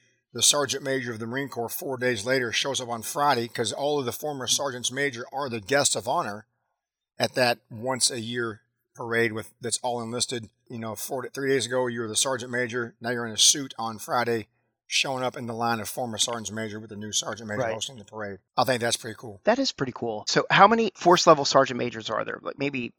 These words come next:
Speaker 2: less than fifteen, right? I'm kinda guessing.
Speaker 1: Yeah, so right now we have ten, ten billets in the Marine Corps that, that are equivalent to working for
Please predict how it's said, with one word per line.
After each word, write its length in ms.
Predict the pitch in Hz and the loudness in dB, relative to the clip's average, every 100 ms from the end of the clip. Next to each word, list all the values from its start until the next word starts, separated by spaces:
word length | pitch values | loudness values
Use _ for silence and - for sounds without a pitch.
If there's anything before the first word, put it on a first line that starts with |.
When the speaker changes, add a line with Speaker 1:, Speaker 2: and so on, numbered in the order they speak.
| _ | _
Speaker 2:
less 180 | 147 135 | 4 6
than 100 | 160 | 4
fifteen, 460 | - 131 - 101 104 | 0 -4 -4 -8 -2
right? 180 | 110 | 0
I'm 120 | 117 117 | 0 -2
kinda 360 | - 120 110 - | -4 -4 -4 0
guessing. 380 | 113 98 87 87 - | 0 0 -6 -12 -2
Speaker 1:
Yeah, 200 | 143 139 | 2 4
so 180 | - 139 | 4 2
right 260 | 151 170 | 6 4
now 240 | 160 160 151 | 6 4 4
we 100 | 127 | 4
have 220 | 123 - | 4 2
ten, 440 | - 139 170 175 - | -2 0 -2 -4 -2
ten 280 | - 190 190 | 2 2 2
billets 340 | 151 160 151 | 4 4 4
in 80 | 147 | 0
the 80 | 139 | -2
Marine 320 | 131 127 123 | -2 -4 -6
Corps 400 | - 110 107 104 _ _ - | -8 -10 -10 -12 _ _ -2
that, 260 | 127 - | -2 2
that 100 | 127 | 4
are 120 | 120 | 4
equivalent 520 | 123 - 170 143 139 - | 0 -2 -2 -2 -4 -4
to 60 | 123 | -4
working 440 | 135 131 131 120 | -2 -2 -4 -8
for 500 | - 156 120 117 | -8 -8 -4 -4